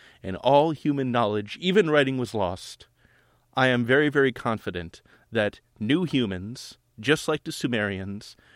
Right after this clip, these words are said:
just like the Chinese, and just like either the Olmecs or Zapotecs did,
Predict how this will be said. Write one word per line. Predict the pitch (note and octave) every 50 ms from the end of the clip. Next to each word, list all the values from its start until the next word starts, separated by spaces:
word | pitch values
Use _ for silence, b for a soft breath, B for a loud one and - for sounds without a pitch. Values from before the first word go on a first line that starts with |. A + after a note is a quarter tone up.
| b b b
just | B2 A2+ C#3 - -
like | D3+ C#3+ -
the | - C3
Chinese, | - - C3 A#2+ A2 G#2 G2+ G2 G2 G#2 G#2 - - - b b b b b b
and | b A#2 A#2+ A2
just | C3+ D3+ D3 - -
like | C3+ B2 A#2 A2+ - _ _ _ _ _ _ _ _ -
either | - D3 F#3+ G3+ G3+ A3+ A#3 G#3+
the | - G#3 G3
Olmecs | F#3+ F#3+ F#3+ F#3 F#3+ F#3 - -
or | - D3+
Zapotecs | C#3 C#3 D#3 D3 - D#3 C#3+ - - A2+ - - - -
did, | - F#2+ F2 F#2+ G2